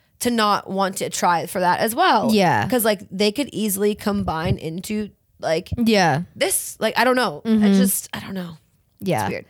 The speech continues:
Speaker 2: It's a confusing time in your, uh, that transition between your mid and your late twenties. And just, like,
Speaker 1: I feel like everyone has this crisis.
Speaker 2: Yeah, it gets real, real fast. Um,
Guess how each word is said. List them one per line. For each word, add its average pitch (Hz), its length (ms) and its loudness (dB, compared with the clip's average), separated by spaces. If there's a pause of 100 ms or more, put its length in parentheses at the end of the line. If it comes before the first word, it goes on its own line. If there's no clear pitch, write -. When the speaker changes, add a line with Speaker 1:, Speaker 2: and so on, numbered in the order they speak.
(260)
Speaker 2:
It's 208 140 -2
a 214 40 -4
confusing 214 520 0
time 175 400 2
in 170 180 0
your, 160 400 0
uh, 151 320 0
that 180 160 0
transition 170 480 -2
between 165 300 -2
your 151 100 -2
mid 147 240 0
and 135 180 -4
your 113 120 -6
late 104 240 -6
twenties. 95 680 -10
And 160 200 -4
just, 170 240 -4
like, 127 340 -4
Speaker 1:
I 233 80 -2
feel 294 140 0
like - 60 -4
everyone 381 180 0
has 403 100 0
this 370 120 -2
crisis. 202 600 -2
Speaker 2:
Yeah, 208 280 4
it 208 120 0
gets 247 220 -2
real, 180 360 2
real 147 220 2
fast. 95 720 -4 (220)
Um, 117 480 -2